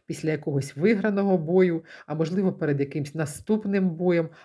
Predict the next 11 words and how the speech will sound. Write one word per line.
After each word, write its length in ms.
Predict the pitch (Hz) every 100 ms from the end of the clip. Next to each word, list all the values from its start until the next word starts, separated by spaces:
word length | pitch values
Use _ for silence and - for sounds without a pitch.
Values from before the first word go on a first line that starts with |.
| _
Але 180 | 165 147
карта 360 | 147 196 196
перепочинку 920 | 175 - 165 151 143 - 147 143 131
говорить: 420 | 127 139 131 135 127
заспокойся, 760 | 151 - 143 - 196 214 -
зосередься 840 | 143 147 147 135 165 226 - - -
і 60 |
подумай 500 | 170 147 123 147 180
про 140 | 180 143
своє 340 | 143 135 139
майбутнє. 680 | 143 151 135 120 - 107